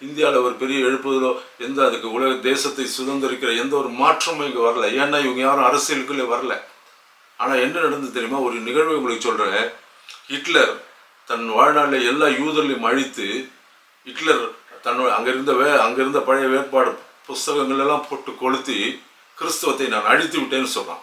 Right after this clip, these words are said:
"இனி கிறிஸ்துவம் கிடையாது" அப்படின்னு சொன்னான். "எல்லாத்தையும் முடிச்சுட்டேன்னு" சொன்னான். எல்லாம் நம்ம ஆட்கள்லாம் இப்ப பெருமையா சொல்லுவாங்க, "ஹிட்லர் வீட்டுல எங்க சொ-, எரி-, எ-, எ-,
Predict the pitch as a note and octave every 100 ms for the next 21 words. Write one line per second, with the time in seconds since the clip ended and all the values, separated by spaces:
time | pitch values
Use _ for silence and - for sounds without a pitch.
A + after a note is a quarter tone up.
0 | - - - _ _ - - - A#2+ C3
1 | C3 D#3 D#3 D3+ B2+ A#2+ C3 C3 A#2 G2+
2 | G#2+ G#2+ F#2+ - - - _ - _ -
3 | _ A2 C3+ C#3 D3 C3+ B2 B2+ - A#2
4 | A#2 A2 F2 E2+ - - _ _ _ C3
5 | C#3+ D#3+ C3+ C#3 D3 D3+ D#3 C#3+ C3 C#3
6 | D3+ D#3 C#3+ C3 A#2+ A#2 D3 C#3+ C3 C3+
7 | - C#3 A#2+ B2+ A2+ A2+ C#3 C#3+ B2 B2+
8 | A#2+ C3 C#3+ - A#2 A#2+ A#2 A#2